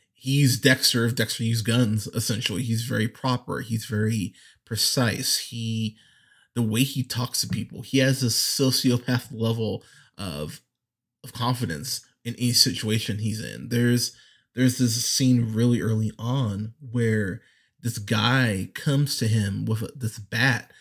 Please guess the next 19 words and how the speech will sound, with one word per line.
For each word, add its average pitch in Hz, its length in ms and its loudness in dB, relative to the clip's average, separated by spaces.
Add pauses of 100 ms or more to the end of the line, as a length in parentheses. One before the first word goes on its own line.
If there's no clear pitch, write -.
(300)
that, 104 320 0
you 117 100 2
know, 95 80 -2
he 101 160 -4
got 110 220 0
from 117 140 -2
Santa's 110 340 0
workshop. 110 580 -4
Now, 120 380 4 (500)
okay, 120 280 4
that 151 180 8
is 180 100 6
actually 160 320 8
one 131 120 6
thing 127 160 6
I, 117 280 2
I 110 100 4
did, 110 360 0
I 110 200 0